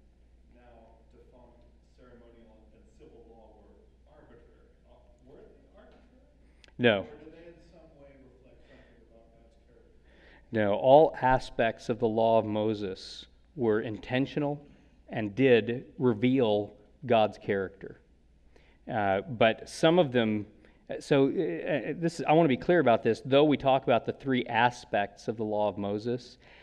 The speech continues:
Speaker 2: it's not like there's a list here of the moral laws, a list here of the ceremonial laws, and a list here of the civil laws. Typically, civil and ceremonial are pretty easy for us to make a distinction between, but the moral law sometimes stands apart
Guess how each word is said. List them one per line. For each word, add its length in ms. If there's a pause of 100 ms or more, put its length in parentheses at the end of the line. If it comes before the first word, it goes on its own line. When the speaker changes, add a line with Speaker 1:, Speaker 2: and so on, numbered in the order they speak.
(160)
Speaker 2:
it's 200
not 400
like 280
there's 200
a 40
list 380
here 320
of 80
the 60
moral 360
laws, 520 (300)
a 60
list 300
here 260
of 80
the 60
ceremonial 640
laws, 460 (240)
and 100
a 20
list 280
here 160
of 100
the 60
civil 400
laws. 560 (420)
Typically, 380
civil 320
and 120
ceremonial 640
are 60
pretty 380
easy 240
for 180
us 160
to 100
make 220
a 60
distinction 680
between, 520 (380)
but 120
the 80
moral 480
law 240
sometimes 580
stands 360
apart 500